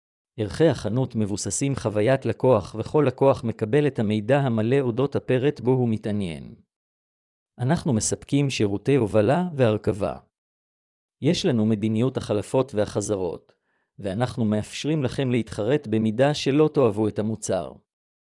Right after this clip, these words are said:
לכל המוצרים שלנו יש אחריות של שתים עשרה חודשים, וזאת בשל ביטחון הרב שיש לנו בפריטים שאנו מוכרים. חנות אונליין. כמובן שהיתרון המרכזי שלנו הוא בכך שאנו חנות אונליין.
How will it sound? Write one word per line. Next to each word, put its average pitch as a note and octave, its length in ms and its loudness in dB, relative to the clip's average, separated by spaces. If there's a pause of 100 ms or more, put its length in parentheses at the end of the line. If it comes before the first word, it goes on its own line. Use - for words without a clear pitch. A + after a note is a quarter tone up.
(480)
לכל F3 340 2
המוצרים A#2+ 520 0
שלנו F#2 480 -2
יש A#2 240 0
אחריות A2 460 0
של G#2+ 140 -2
שתים D3 340 0
עשרה B2+ 260 -2
חודשים, A#2+ 540 -4
וזאת A2 360 -2
בשל A2 280 -2
ביטחון A2+ 500 -2
הרב A2+ 480 0
שיש A#2+ 400 0
לנו A#2+ 180 0
בפריטים A2 580 -2
שאנו A#2 340 0
מוכרים. G2 600 -6 (1040)
חנות C#3 420 0
אונליין. F2 560 -2 (1000)
כמובן B2 440 0
שהיתרון A2 500 0
המרכזי A#2 520 0
שלנו G#2+ 500 0
הוא C3 120 -2
בכך C#3 520 0
שאנו C3+ 360 0
חנות C3 400 -2
אונליין. D#2 460 -6